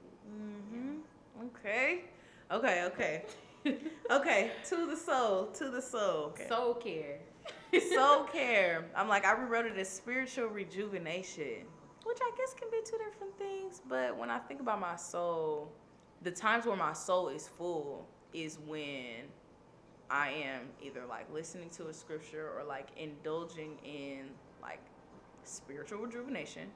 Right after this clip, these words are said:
Speaker 1: Mm-hmm.
Speaker 2: or when I'm around people that fill my cup. When I think about my soul and how I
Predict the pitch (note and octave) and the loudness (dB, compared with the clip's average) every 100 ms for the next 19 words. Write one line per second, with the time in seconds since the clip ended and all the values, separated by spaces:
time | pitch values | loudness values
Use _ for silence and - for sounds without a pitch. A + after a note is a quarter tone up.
0 | - - - - E3+ D#3+ G#3+ A3+ A3+ G#3 | -18 -20 -20 -18 -10 2 6 8 6 2
1 | F#3 F3+ E3+ E3 D#3+ D#3+ E3 - - D#3+ | 0 0 0 -2 -4 -6 -10 -16 2 2
2 | F3 D#3 E3 E3 F3 E3 E3 F3+ D#3+ D#3 | 2 -4 -2 0 0 -2 -4 -8 -6 -6
3 | C#3+ D#3+ C#3 A2+ - - - - - - | -4 -4 -4 -6 -8 -12 -14 -20 -20 -20
4 | - - - - - - - - - - | -20 -20 -20 -20 -20 -20 -20 -20 -20 -20
5 | - E3 F3 F3+ A3 G3+ F#3 E3 E3+ - | -14 -4 -2 -2 0 2 2 0 -2 -2
6 | E3+ D#3+ D#3 D3 E3 C#3 F#2+ A2 | 2 2 0 -4 -6 -6 -2 -2